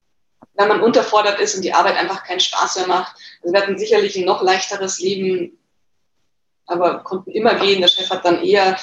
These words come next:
um halb fünf gesagt, "Oh, was machen Sie noch da? Gehen Sie doch mal nach Hause", als wie, "Ja, Sie müssen noch arbeiten." Aber es, es war gar nicht so viel Arbeit da, aber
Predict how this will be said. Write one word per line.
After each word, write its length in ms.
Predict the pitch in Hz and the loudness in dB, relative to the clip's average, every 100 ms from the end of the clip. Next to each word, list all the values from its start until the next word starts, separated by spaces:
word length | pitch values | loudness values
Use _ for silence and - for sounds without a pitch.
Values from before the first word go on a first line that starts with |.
| - | -10
um 120 | - 175 | -12 0
halb 200 | 180 180 | 0 2
fünf 240 | 214 208 | -2 -4
gesagt, 340 | - 190 180 - | -8 -4 -4 4
"Oh, 180 | 214 | 6
was 180 | 214 - | 4 0
machen 180 | 196 196 214 | -4 -4 -4
Sie 140 | 208 | -8
noch 180 | 202 196 | -8 -4
da? 220 | 196 202 | 2 2
Gehen 200 | 190 190 | 4 0
Sie 100 | 185 | 0
doch 160 | 180 180 | -2 -2
mal 120 | 180 | -2
nach 180 | 175 - | -2 -2
Hause", 420 | 208 226 220 214 - - - | 2 4 4 2 -4 -18 -6
als 280 | 175 185 180 | 0 0 0
wie, 160 | 190 185 | 0 4
"Ja, 160 | 180 | 4
Sie 80 | 175 | 2
müssen 260 | 185 190 185 | -2 0 0
noch 140 | 175 | 2
arbeiten." 480 | 202 214 180 160 170 | 2 2 0 0 0
Aber 180 | 165 170 | 2 0
es, 180 | 170 - | 0 -10
es 160 | - | -4
war 160 | 185 190 | -2 0
gar 180 | 185 226 | 0 0
nicht 120 | 226 | -6
so 80 | - | -4
viel 180 | 196 | -4
Arbeit 340 | - 185 196 185 | 0 2 2 0
da, 100 | 175 | 0
aber 320 | 190 175 160 | 2 2 -2